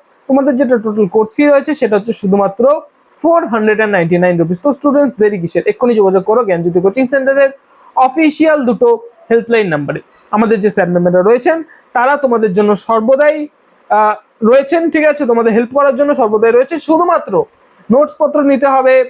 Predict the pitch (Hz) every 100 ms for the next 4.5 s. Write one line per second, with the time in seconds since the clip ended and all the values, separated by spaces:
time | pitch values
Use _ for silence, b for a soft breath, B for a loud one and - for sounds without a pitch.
0 | - 220 214 269 302 285 262 269 262 240
1 | 208 294 330 339 311 302 226 233 _ 220
2 | 214 180 - _ b - 247 254 233 247
3 | 240 220 208 185 196 196 - 220 202 247
4 | 269 277 285 311